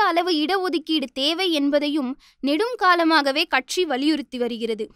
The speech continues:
இந்திய சமூகத்தில் சாதியத்தின் கொடூரத்தை குறைத்து மதிப்பிடவில்லை. அதே நேரத்தில்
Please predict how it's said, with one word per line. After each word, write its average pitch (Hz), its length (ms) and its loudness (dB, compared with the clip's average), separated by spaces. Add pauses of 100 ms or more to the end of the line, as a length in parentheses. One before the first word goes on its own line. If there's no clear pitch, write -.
(340)
இந்திய 440 380 2
சமூகத்தில் 294 760 0 (300)
சாதியத்தின் 392 760 2
கொடூரத்தை 311 600 -2
குறைத்து 370 460 -4
மதிப்பிடவில்லை. 254 800 -2 (200)
அதே 233 380 -6
நேரத்தில் 370 520 -2